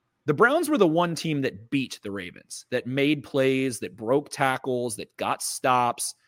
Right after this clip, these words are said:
that were clean. And it didn't feel like, "Oh, the Colts game, John Harbaugh makes a mistake,"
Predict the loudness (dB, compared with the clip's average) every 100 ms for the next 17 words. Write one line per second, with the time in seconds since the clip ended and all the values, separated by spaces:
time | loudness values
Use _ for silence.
0 | _ -8 -8 -10 -6 0 2 0 -2 -8
1 | -10 -8 -4 -4 -4 -4 0 2 2 2
2 | 2 2 2 -6 _ _ 2 2 2 0
3 | -2 0 0 0 0 -2 -2 -4 -6 -8
4 | -6 -6 -8